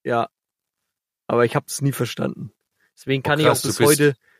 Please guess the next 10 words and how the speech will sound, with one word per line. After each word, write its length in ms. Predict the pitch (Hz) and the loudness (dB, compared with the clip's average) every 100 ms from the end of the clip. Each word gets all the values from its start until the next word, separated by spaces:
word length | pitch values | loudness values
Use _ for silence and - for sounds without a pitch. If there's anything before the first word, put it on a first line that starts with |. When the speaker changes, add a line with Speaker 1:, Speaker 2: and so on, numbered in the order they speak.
| _ _ | _ _
Speaker 2:
du 80 | 117 | -2
bist 160 | 151 160 | 0 2
Speaker 1:
nie 60 | |
Speaker 2:
echt 160 | 143 175 | 2 0
ein 40 | |
Speaker 1:
richtig 60 | 120 | -2
Speaker 2:
Rhythmuskrüppel, 680 | 147 120 104 - 113 98 85 | -2 -2 -6 -2 -2 0 -2
geil. 340 | - 101 90 _ _ _ _ - | 2 0 0 _ _ _ _ -10
Speaker 1:
Ja. 160 | 127 131 - - 110 - - - | -4 -2 -2 -4 -6 -6 -8 -6
Speaker 2:
<laughs> 80 | - | -4